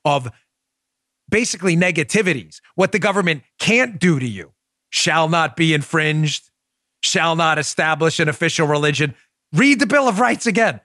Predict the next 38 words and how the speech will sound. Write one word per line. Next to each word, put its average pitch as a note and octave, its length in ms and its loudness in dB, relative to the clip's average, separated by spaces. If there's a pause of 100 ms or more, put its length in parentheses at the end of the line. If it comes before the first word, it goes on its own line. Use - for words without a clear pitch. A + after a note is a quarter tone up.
(180)
"Shall F3 220 0
not E3 180 0
force E3+ 320 0
soldiers E3+ 460 0
to - 80 -4
be D3+ 120 -2
quartered E3+ 320 0
in D#3 80 -2
your D#3 100 2
home." D#3+ 80 -2 (120)
It's A3+ 200 -2
a A#3 80 2
document C4 580 0 (100)
indicating, G3 680 0 (240)
or F3+ 100 2
portions A#3 380 0
of F#3 140 0
a F3+ 40 0
document C#3+ 580 -2 (180)
that A3 180 0
indicate A3+ 720 0
what A3 160 0
the B3+ 80 0
government A#3 460 0 (160)
can't D#4+ 340 2
do A3+ 160 4
to F#3 100 0
you. B2+ 320 -6 (680)
So C#4+ 200 2
it's C#4+ 120 -2
really F4 300 2
weird D4+ 300 4
that A#3 120 0
New A#3+ 140 4
York C4 280 4
State B3+ 300 0
would F#3+ 220 0
read G#3 420 2